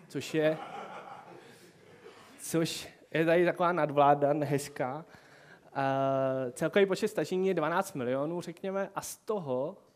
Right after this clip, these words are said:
top desítka, koukám, kromě jednoho z těch code standardů, což je super, určitě doporučuji používat nějaký code style a nějaký nástroj, který vám to pohlídá,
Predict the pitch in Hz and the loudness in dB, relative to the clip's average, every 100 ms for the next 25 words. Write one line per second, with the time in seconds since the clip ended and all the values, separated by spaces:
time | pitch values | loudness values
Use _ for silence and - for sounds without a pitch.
0 | _ - 160 139 127 - 156 - 170 160 | _ -6 -4 -4 -6 -6 -14 -6 -4 -4
1 | - 143 151 151 151 143 143 151 139 135 | -10 -8 -6 -6 -6 -6 -4 0 0 0
2 | 139 143 143 - 135 139 139 139 151 - | -4 -6 -8 -6 -6 -6 -8 -10 -16 -14
3 | 131 - 139 135 - 139 - 131 151 - | -16 -12 -6 -4 -4 -10 -12 -8 -8 -6
4 | 123 131 127 - - 139 123 131 123 139 | -4 -2 -4 -12 -8 -6 -6 -10 -10 -10
5 | 131 123 131 131 120 139 123 123 - 131 | -8 -8 -8 -8 -8 -8 -10 -14 -6 -4
6 | 131 143 - - - - _ 135 127 123 | -4 -8 -20 -20 -20 -20 _ -4 -2 -2
7 | 127 123 127 123 127 117 139 113 - 135 | -4 -6 -8 -8 -8 -8 -8 -8 -10 -10
8 | 131 127 127 127 139 120 123 131 131 | -8 -6 -6 -10 -12 -8 -6 -4 -4